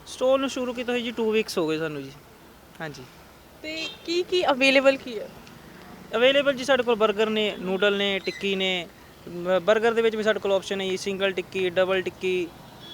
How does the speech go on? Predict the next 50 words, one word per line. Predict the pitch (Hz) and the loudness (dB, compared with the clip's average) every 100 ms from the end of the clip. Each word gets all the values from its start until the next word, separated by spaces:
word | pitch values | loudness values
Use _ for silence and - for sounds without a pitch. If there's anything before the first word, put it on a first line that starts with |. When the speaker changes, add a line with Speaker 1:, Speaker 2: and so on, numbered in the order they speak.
| - | -6
Speaker 1:
ਹੋਰ | 185 202 | -2 0
ਵੀ | 190 196 | -2 -4
ਜੇ | 190 | -4
ਤੁਸੀਂ | 190 185 | -4 -6
ਕੁਛ | 190 190 | -8 -6
ਕਸਟਮਾਈਜ਼ੇਸ਼ਨ | 196 - 196 196 190 185 | -6 -4 -4 -4 -4 -6
ਕਰਾਉਣਾ | 180 190 190 | -4 -2 -2
ਚਾਹੁੰਦੇ | 180 180 180 180 | -2 -4 -4 -6
ਹੋ, | 175 165 302 | -6 -8 -10
Speaker 2:
ਅੱਛਾ, | 415 | -10
ਸੁਣਿਆ | 427 | -6
ਕਿ | 180 | -2
Speaker 1:
ਮਨਚੂਰੀਅਨ | 208 214 214 208 202 | -2 0 0 0 0
Speaker 2:
ਤੁਹਾਡਾ | 202 185 | 0 0
Speaker 1:
버ਗਰ। | 185 175 180 - - | 0 0 -4 -10 -10
Speaker 2:
ਮਨਚੂਰੀਅਨ | 285 302 330 330 359 330 | -10 -10 -12 -10 -10 -8
버ਗਰ | 302 277 294 | -8 -6 -8
ਜਿਹੜਾ | 277 285 | -6 -8
ਕਾਫੀ | 285 247 254 | -8 -10 -10
ਫੇਮਸ | 285 277 247 262 | -14 -14 -14 -10
ਜਾ | 254 226 | -8 -8
ਰਿਹਾ, | 294 | -8
ਤੇ | 339 | -10
ਉਸਦੇ | 294 349 | -12 -10
ਨਾਲ | 330 311 | -10 -8
ਨਾਲ | 381 | -10
ਹੋਰ | 330 311 294 359 | -12 -12 -10 -10
ਕਿਹੜਾ | 381 359 | -8 -8
버ਗਰ | 339 254 247 | -8 -10 -12
ਜਿਹੜਾ | 240 247 | -12 -12
ਹੈ | 254 | -14
ਤੁਹਾਡਾ | 269 247 | -14 -14
ਪਪੂਲਰ | 247 240 277 277 | -12 -14 -10 -10
ਜਾ | 226 196 | -10 -12
ਰਿਹਾ? | 180 196 - | -16 -20 -18
Speaker 1:
ਸਾਡੇ | - 262 277 | -2 -2 0
ਜੀ | 302 | -2
ਡਬਲ | 226 202 208 | -2 0 -2
ਟਿੱਕੀ | 214 233 | -4 -2
버ਗਰ | 226 220 226 | 0 0 -2
ਤੇ | 240 | 0
ਮਨਚੂਰੀਅਨ | 220 196 180 175 | -2 -2 -4 -4
버ਗਰ | 170 175 | -4 -4
ਦੋਨੋਂ | 180 220 247 | -2 -2 -2
ਫੇਮਸ | 214 185 175 | -2 -2 -2
ਜਾਂਦੇ | 160 143 | -4 -6
ਨੇ | 139 139 | -10 -12
ਜੀ। | 139 - 226 | -14 -16 -18
Speaker 2:
ਓਕੇ। | 233 208 - - | -18 -18 -20 -20
ਤੇ | - | -16